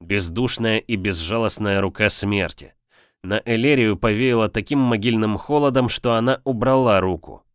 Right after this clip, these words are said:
«Да что с тобой?» спросил Бруснир и слегка встряхнул ее. «Все в порядке», слабо улыбнулась Талийка.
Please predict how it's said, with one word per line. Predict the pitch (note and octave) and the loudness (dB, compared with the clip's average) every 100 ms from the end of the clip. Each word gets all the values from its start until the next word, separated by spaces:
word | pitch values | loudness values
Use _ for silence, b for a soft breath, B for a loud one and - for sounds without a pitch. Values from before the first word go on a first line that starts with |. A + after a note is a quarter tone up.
| _ _ _ _ _ _ _ _ _ _ _ _ _ _ _ E2+ | _ _ _ _ _ _ _ _ _ _ _ _ _ _ _ -16
«Да | E2+ B2+ | -4 -2
что | - - F#3+ | 0 2 2
с | - | 2
тобой?» | F#2+ D#2 B1 _ _ _ _ _ _ _ - | -2 -2 -8 _ _ _ _ _ _ _ -10
спросил | - G2+ - A#2 | -2 0 2 0
Бруснир | F#2 G2 G2+ A#2+ C3+ B2 - _ | 0 -2 -2 0 0 0 -6 _
и | A#2 | -6
слегка | - G#2+ - C3 | -2 -4 -2 -6
встряхнул | - C#3+ C3+ - A#2+ G2 | -4 -2 -2 0 2 2
ее. | F#2 G2 E2 B1+ _ _ _ _ _ _ _ _ _ _ _ _ _ | 0 -2 -4 -8 _ _ _ _ _ _ _ _ _ _ _ _ _
«Все | - - B2 | -10 -4 -4
в | - | -2
порядке», | B2 B2 G#2+ - - - _ _ _ _ _ _ | -2 0 -2 -6 -18 -20 _ _ _ _ _ _
слабо | - - G2+ F#2 | -12 -2 0 2
улыбнулась | F#2 F#2+ E2+ F#2+ G2+ F#2 - | 0 0 -2 -2 0 -2 -2
Талийка. | F#2+ F#2+ E2 - - | -2 -2 -4 -8 -18